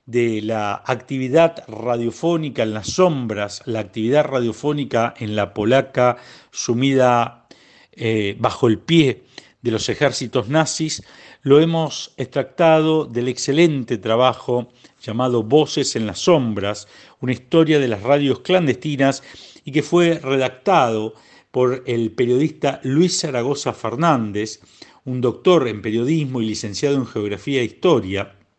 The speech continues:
con una tesis realmente maravillosa y que s-, nos ilustra a todas luces de lo que pasó en aquellos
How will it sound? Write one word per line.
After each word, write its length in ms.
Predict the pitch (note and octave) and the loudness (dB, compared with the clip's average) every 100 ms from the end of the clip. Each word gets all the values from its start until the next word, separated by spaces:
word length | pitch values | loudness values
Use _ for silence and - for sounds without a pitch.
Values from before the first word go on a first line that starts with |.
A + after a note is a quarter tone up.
| _ _ _ _ _ - _ | _ _ _ _ _ -20 _
con 180 | - B2+ | -6 -2
una 420 | D3+ D3+ C#3 C3 | -2 -2 -2 -2
tesis 440 | - D3+ - D3 A#2+ | 0 0 0 -6 -4
realmente 640 | B2 C3+ C3+ C#3 C3 B2 | 2 2 2 -2 0 0
maravillosa 800 | A#2+ C3+ B2+ A#2 C#3 B2+ C#3+ C3+ - - - | 2 4 4 2 0 2 2 2 0 -20 -14
y 80 | B2 | -6
que 140 | C#3 | -4
s-, 180 | A#2+ - | -4 -4
nos 320 | C#3 C3+ - | -2 -2 -2
ilustra 720 | C#3+ C#3 G3 - - G#2 G#2 | 0 2 2 0 -4 -2 0
a 100 | G#2+ | -2
todas 240 | A2 D3 B2+ | 2 2 4
luces 480 | C3 B2 C#3 C3 - - - - | 0 0 -2 -2 -6 -18 -20 -6
de 120 | A#2+ | 0
lo 100 | A#2+ | 0
que 120 | A#2 | 2
pasó 340 | A#2 G#2 - D3 | 0 -2 0 0
en 60 | |
aquellos 840 | B2 G#2+ C3 - B2+ A#2 - - | 0 -2 -4 0 0 0 -4 -10